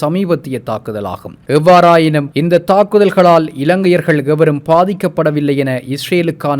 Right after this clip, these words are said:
இலங்கை தூதுவர் நிமல் பண்டார தெரிவித்துள்ளார். இஸ்ரேல், ஈரான், லெபனான், ஹமாஸ் என மத்திய கிழக்கே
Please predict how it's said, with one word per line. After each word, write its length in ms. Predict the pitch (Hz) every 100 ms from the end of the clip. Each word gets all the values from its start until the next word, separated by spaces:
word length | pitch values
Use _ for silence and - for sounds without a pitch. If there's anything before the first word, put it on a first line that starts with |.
| 135
இலங்கை 300 | 147 175 170 156
தூதுவர் 360 | 156 147 135 123 - - - _ 127
நிமல் 280 | 170 196 180
பண்டார 420 | 170 202 196 175 147 139
தெரிவித்துள்ளார். 640 | 143 120 95 98 98 95 - - _ 143
இஸ்ரேல், 440 | 147 - 180 170 151 143
ஈரான், 340 | 180 180 165 151
லெபனான், 460 | 151 170 185 170 165 156
ஹமாஸ் 460 | 175 185 180 170 - 156
என 100 | 147 - - - _ -
மத்திய 360 | 156 180 214 202 196
கிழக்கே 400 | 196 190 180 180